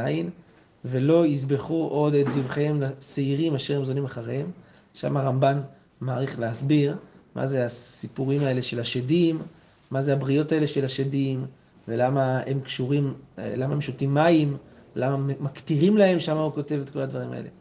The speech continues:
תסתכלו שם, מי שזה מעניין אותו, אתמול ראינו את זה. תנו רבנן, שלושה אין ממצאין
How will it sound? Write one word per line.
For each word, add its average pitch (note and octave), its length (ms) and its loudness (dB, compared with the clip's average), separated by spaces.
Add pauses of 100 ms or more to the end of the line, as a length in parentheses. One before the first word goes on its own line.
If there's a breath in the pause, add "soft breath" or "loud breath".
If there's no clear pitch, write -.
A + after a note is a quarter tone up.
(580 loud breath)
תסתכלו - 380 -4
שם, C3 360 0
מי B2+ 80 -2
שזה B2 260 -6
מעניין B2+ 260 0
אותו, C3 140 -2
אתמול B2+ 220 -4
ראינו B2 220 -4
את A#2+ 80 -6
זה. B2+ 80 -2 (560 loud breath)
תנו F#3 260 6
רבנן, D#3 320 6 (1400 loud breath)
שלושה F3+ 640 6 (540)
אין D#3 200 2
ממצאין C#3+ 880 -2